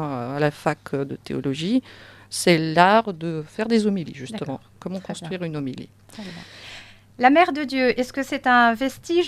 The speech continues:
Speaker 2: du culte d'une déesse mère adaptée au christianisme, ou bien sommes-nous des ignorants qui sombrent dans le paganisme en affirmant l'absurdité selon laquelle le Dieu infini aurait été créé par une femme mortelle ?
Speaker 1: Alors, se poser les questions, c'est tout à fait légitime,
Speaker 2: Mhm.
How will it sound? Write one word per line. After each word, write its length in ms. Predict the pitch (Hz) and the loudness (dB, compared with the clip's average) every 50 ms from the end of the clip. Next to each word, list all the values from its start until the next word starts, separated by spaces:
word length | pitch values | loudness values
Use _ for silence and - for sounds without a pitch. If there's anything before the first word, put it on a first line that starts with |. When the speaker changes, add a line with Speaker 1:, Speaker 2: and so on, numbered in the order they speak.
| - | -2
Speaker 2:
du 180 | - 262 254 - | -6 -6 -8 -6
culte 340 | - - 302 277 277 - 254 | -4 -4 -4 -4 -4 -4 -6
d'une 300 | 240 214 233 240 240 220 | -6 -4 -2 -2 -2 0
déesse 460 | 226 247 254 247 240 - - - - | 2 2 2 2 2 -2 -4 -4 2
mère 320 | 240 233 233 220 214 - - - | 4 4 4 4 2 0 -2 -2
adaptée 400 | 220 202 214 208 - - - 226 | 0 0 0 -2 -2 -2 -2 -2
au 80 | 214 208 | -2 -2
christianisme, 840 | - - 226 220 - - 226 220 226 254 320 381 381 381 262 233 - - | -4 -4 -6 -6 -2 -4 -2 0 0 0 0 -2 -2 -2 -4 -4 -4 -4
ou 100 | 262 233 | -4 -2
bien 220 | 220 247 247 247 | 2 4 4 4
sommes-nous 380 | 247 - 240 240 240 247 262 254 | 2 0 0 2 2 0 0 -2
des 240 | 214 226 202 226 | -2 -2 -2 0
ignorants 600 | 254 262 254 247 226 196 190 196 214 233 269 311 - - - - - - - - | 0 2 2 2 2 2 4 4 6 6 6 4 2 -6 -16 -18 -18 -18 -8 -6
qui 100 | 262 233 | -6 -6
sombrent 400 | - - 285 294 262 240 247 220 | 0 2 2 2 2 2 0 2
dans 140 | 226 226 | 4 4
le 100 | 226 214 | 4 4
paganisme 680 | 208 - 226 220 233 220 220 220 247 277 285 269 - 226 | 4 2 4 4 4 2 2 2 0 0 -2 -2 -2 -2
en 100 | 220 220 | 0 0
affirmant 480 | 214 214 - - - 220 220 226 220 220 | 0 -2 -2 -6 -4 -2 2 4 4 6
l'absurdité 960 | 220 254 339 - - - - - 277 262 226 - - _ - 330 320 269 - - - - - _ _ | 8 6 6 4 -2 -14 -14 -14 -12 -12 -14 -16 -20 _ -12 -10 -10 -10 -12 -16 -20 -20 -20 _ _
selon 320 | - - 262 247 247 247 247 | -10 -8 -6 -4 -2 0 2
laquelle 400 | 233 220 226 - 269 269 262 233 | 0 0 2 2 2 2 2 2
le 120 | 226 226 | 0 -2
Dieu 220 | 196 - 233 233 - - | -2 -2 -2 -2 2 4
infini 500 | 247 254 247 - - 254 240 247 269 262 | 2 2 2 -2 -4 -2 -2 0 0 -2
aurait 200 | 233 226 220 208 | -2 -2 -4 -4
été 180 | 208 - 214 | -4 -8 -8
créé 420 | 208 - - 262 262 254 240 226 - _ | -8 -6 2 4 6 6 4 2 -4 _
par 140 | - 220 220 | 0 0 0
une 140 | 233 226 214 | 2 -2 2
femme 220 | - 240 214 220 | 4 4 4 6
mortelle ? 480 | 220 240 240 - - 285 285 247 202 165 - - _ _ - _ _ | 4 2 2 2 0 2 2 2 0 -4 -8 -18 _ _ -20 _ _
Speaker 1:
Alors, 260 | - 160 151 139 - - | 0 2 4 4 2 4
se 140 | - - | 4 4
poser 300 | 220 - - 247 226 254 | 4 6 6 6 8 8
les 80 | 240 214 | 6 6
questions, 380 | - 214 208 - - 254 254 240 | 6 2 0 4 4 6 6 6
c'est 160 | - 214 202 | 4 2 0
tout 160 | - 247 247 - | 2 0 2 4
à 100 | 240 214 | 4 4
fait 140 | - 226 226 | 6 4 4
légitime, 520 | 202 196 196 196 185 - 233 262 285 285 | 6 6 4 4 2 6 6 8 8 8
Speaker 2:
Mhm. 60 | 254 | 6